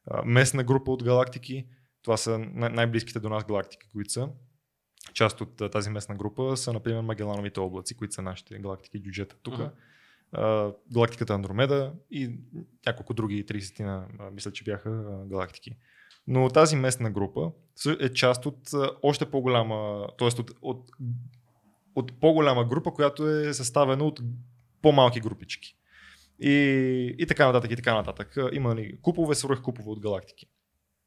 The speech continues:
Speaker 1: И цялата Вселена представлява като, ако я, ако я погледнем на,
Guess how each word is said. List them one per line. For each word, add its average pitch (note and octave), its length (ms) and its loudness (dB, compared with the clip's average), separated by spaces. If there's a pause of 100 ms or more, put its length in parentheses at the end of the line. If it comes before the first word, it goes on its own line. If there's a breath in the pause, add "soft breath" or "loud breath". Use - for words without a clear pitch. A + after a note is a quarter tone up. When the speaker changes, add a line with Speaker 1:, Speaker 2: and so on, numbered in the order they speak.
(180)
Speaker 1:
И D3 80 2
цялата B2+ 760 6 (360 soft breath)
Вселена E3 560 0
представлява C3+ 800 0 (560 soft breath)
като, C3 600 2 (120)
ако B2 180 0
я, A#2+ 60 6
ако A#2+ 260 0
я A#2+ 60 2
погледнем A#2+ 320 2
на, A2 320 -2